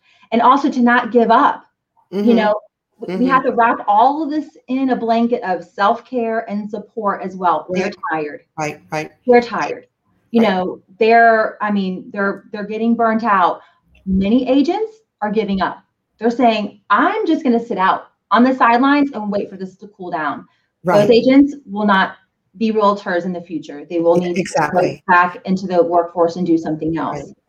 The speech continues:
Speaker 1: But
Speaker 2: Which
Speaker 1: for
Speaker 2: brings,
Speaker 1: those
Speaker 2: yeah, which brings up a really important point,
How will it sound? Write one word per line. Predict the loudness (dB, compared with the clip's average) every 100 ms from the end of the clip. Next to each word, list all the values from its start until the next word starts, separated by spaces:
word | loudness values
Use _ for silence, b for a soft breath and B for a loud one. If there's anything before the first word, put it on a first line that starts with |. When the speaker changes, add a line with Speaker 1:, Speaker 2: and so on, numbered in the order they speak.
| _ b b
Speaker 1:
But | 2
Speaker 2:
Which | 4
Speaker 1:
for | 4
Speaker 2:
brings, | 4 4 2 0 -6 -4
Speaker 1:
those | -6 -6 _
Speaker 2:
yeah, | -6 0
which | -2 2
brings | 2 2
up | 2
a | 4
really | 6 4 4 2
important | 0 0 0 0 -4
point, | -2 0 -2 -6